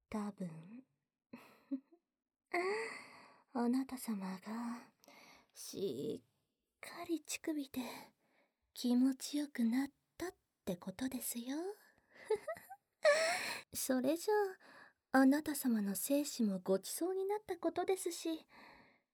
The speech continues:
今日は私も帰ることにします。また来週、お邪魔しますね。よいしょっ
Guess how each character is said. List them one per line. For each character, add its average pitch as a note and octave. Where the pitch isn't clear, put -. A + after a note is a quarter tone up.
今 D4
日 A#3+
は G3+
私 G3
も D4
帰 C#4+
る F#4
こ C#4+
と C4+
に B3
し A#3+
ま B3
す。 -
ま A3+
た C4
来 C4
週、 -
お A#3+
邪 B3
魔 C4
し C4
ま C4+
す -
ね。 B3
よ D#4+
い D4
し -
ょ E4+
っ -